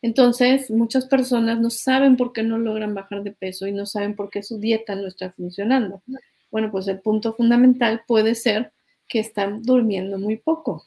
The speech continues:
Las horas de sueño son indispensables para reparar nuestro organismo, para funcionar bien, para que las células puedan absorber esos nutrientes, puedan desintoxicarse y nosotros contemos con suficiente energía.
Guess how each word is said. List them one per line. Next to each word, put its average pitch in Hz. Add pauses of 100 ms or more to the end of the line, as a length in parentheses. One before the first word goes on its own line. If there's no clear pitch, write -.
(540)
Las 220
horas 233
de 247
sueño 226
son 226 (120)
indispensables 202
para 196
reparar 202
nuestro 202
organismo, 254
para 208
funcionar 196
bien, 202 (460)
para 208
que 214
las 190
células 226 (300)
puedan 254
absorber 214
esos 202
nutrientes, 214
puedan 214
desintoxicarse 214
y 226
nosotros 208
contemos 208
con 202
suficiente 185
energía. 185